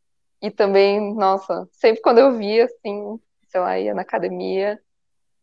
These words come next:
e aí colocava pra ouvir, também dava muita vontade de estudar. É, a-, te agradeço muito, assim, por tudo que você faz, assim, nesse, no YouTube, no Sniper,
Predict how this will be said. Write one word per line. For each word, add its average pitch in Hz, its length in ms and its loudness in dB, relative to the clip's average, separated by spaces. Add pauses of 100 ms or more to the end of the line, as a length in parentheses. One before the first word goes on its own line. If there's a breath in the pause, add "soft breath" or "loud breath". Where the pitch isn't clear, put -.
(120)
e 185 60 -4
aí 202 160 0
colocava 190 580 2
pra 185 160 4
ouvir, 208 720 -4 (100)
também 196 340 -2
dava 185 280 0
muita 190 280 -2
vontade 196 340 0
de - 60 -10
estudar. 185 380 -4 (1300)
É, 175 380 -8 (320)
a-, - 160 -2
te - 160 -4
agradeço 185 500 4
muito, 196 300 -6
assim, 185 300 -10 (100)
por 196 180 -6 (140)
tudo 208 220 -2
que - 80 -20
você 262 100 0
faz, 202 280 2
assim, 180 180 -14
nesse, 175 560 -8
no 175 140 -8
YouTube, 196 540 -4
no 180 120 -10
Sniper, 196 640 -10